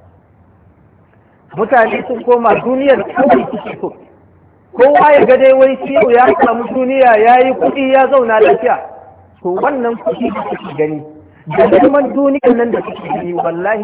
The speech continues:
tallahi ba na ka bane ba a matsayinka na mumini. A matsayinka na musulmi ba na ka bane. Domin manzon Allah sallallahu ta'ala alaihi wa sallam ya gaya mana cewa ad-dunya sijnul mu'min, ita duniya kamar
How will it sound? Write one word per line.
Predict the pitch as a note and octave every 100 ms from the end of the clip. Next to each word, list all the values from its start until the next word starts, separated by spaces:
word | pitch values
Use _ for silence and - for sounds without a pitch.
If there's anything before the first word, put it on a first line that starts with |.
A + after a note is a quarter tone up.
| -
tallahi | F3+ F#3+ G#3 G3+
ba | E3+ F3
na | G3+
ka | F#3+ -
bane | G3 F#3
ba | D#3+
a | -
matsayinka | F3 - F3+ F#3 F#3
na | D#3+
mumini. | E3 E3 E3 - - _ _ _ - -
A | A#3+
matsayinka | A3+ C4 C#4+ C#4+ D4+ - C4
na | B3
musulmi | B3+ - G#3+ G#3 A#3 G3+
ba | G#3
na | F#3+ G#3
ka | -
bane. | E4 F3 C#3+ - - -
Domin | D#3 F#3 A#3+ A#3+
manzon | A3+ G#3 C4+ -
Allah | C#4+ C#4+ -
sallallahu | B3 C4 A3+ A#3+ A#3+ A3+
ta'ala | A#3 A3+ A#3+ B3 A#3
alaihi | A3+ A#3
wa | A3 G#3
sallam | A#3+ C#4+ C4+ F3+ - - E3
ya | G#3 A#3+
gaya | A#3+ A#3 A3
mana | A3 A3 -
cewa | A#3+ A#3 C4 C#4+ - - A3
ad-dunya | G#3+ E3+ F3 D4 C4+ B3 - -
sijnul | D#4 - A#3+ B3+ A3
mu'min, | G#3+ C#4 B3+ B3 G#3 - - -
ita | A#3 -
duniya | G3+ C#4 C#4+ D4 D4 B3+ A3
kamar | A3 G#3+ C4+